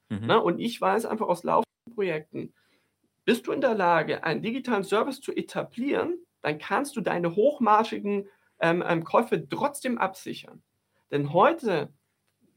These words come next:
Speaker 2: läuft ja eigentlich Kundenfrequenz über Frequenzartikeln. Also Beispiel, Obi hat nur deswegen so viele Schrauben und Nägel im Angebot, weil das heute deren einziger Hebel ist, die Leute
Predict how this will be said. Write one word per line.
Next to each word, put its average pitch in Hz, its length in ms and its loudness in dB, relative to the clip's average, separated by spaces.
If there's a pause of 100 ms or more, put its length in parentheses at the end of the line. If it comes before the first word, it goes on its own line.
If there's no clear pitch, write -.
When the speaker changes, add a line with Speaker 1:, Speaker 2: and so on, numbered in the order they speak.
(240)
Speaker 2:
läuft 180 280 4
ja 185 100 2
eigentlich 170 360 0
Kundenfrequenz 208 840 -2
über 196 160 -4
Frequenzartikeln. - 1040 -4
Also 160 240 -2
Beispiel, 147 480 -2
Obi 262 400 -2
hat 226 180 -4
nur 175 120 2
deswegen 175 460 0
so 180 140 -6
viele 175 220 0
Schrauben 165 440 2
und 165 160 -2
Nägel 208 380 -2
im 170 160 -4
Angebot, 185 580 -2 (380)
weil 165 140 0
das 165 280 -6
heute 254 280 2
deren 180 240 -2
einziger 226 420 -2
Hebel 202 320 -2
ist, 233 180 0
die 190 60 -8
Leute 233 480 0